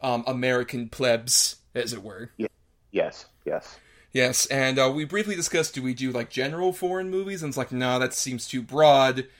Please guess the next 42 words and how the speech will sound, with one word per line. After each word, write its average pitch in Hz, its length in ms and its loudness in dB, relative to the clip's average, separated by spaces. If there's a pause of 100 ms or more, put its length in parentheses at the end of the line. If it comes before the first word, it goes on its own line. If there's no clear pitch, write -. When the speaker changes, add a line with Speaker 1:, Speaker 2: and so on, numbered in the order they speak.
(200)
Speaker 1:
And, 131 260 -4
uh, 139 60 0
we 151 80 -6
decided, 156 400 -2
uh, 156 140 2
you 185 120 -2
know 349 60 -6
what, 330 100 -8
let's 339 180 -4
do 214 300 -4
a 156 80 -4
specific 147 720 -4
sort 127 240 -6
of 110 160 -10
country, 143 320 -6
because 131 220 -2
every 202 440 2
country 131 400 -6
has 110 100 -2
some 135 160 -2
form 113 200 -10
of - 80 -16
cinema, 110 300 -8
Adam. 95 340 -18 (140)
To 208 140 -4
some 240 240 2
degree, 156 180 -6
even 185 160 0
if 165 60 -6
it's 151 160 -8
not 147 280 0
the 143 60 -8
most 135 240 -4
high 127 200 4
quality 127 720 2
in 113 140 -2
terms 120 340 -6
of, 110 400 -4
you 123 80 -8
know, 120 100 -4
traditional 113 680 -8
production, 123 600 0